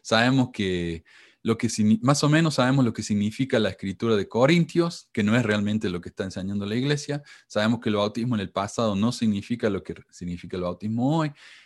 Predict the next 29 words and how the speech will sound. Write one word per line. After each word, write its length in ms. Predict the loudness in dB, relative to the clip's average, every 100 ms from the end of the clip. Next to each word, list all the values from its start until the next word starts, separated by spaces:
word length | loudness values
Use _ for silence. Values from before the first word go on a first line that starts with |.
| _ -6
Cosas 300 | -4 -2 -2
así, 280 | -4 -4 -6
¿no? 100 | -4
Entonces, 480 | -4 0 0 0 -6 _ _ _
eh, 240 | -4 -2 2
cuando 280 | 2 6
un 60 | 6
mormón 400 | 6 6 6 6
viene 220 | 6 6
y 40 | 6
me 120 | 6
dice, 480 | 6 4 -6 -12 _ _ _ _ _ _ _ _ _ -10
"Mira, 280 | -4 -4 -2
Corintios 380 | -2 -2 -6
quince 260 | -6 -6 -6
veintinueve, 560 | -8 -4 -2 -2 -4 -12 _ _ _ _ _ _ _
hay 140 | -6 -4
que 100 | -4
bautizarse 480 | -6 -8 -10 -10 -12
por 140 | -10
los 100 | -6
muertos", 340 | -4 -4 -8 -8
lo 80 |
único 200 | -4 -4
que 80 | -4
le 100 | -8
puedo 180 | -6 -6
decir 260 | -6 -8 -10
es, 180 | -12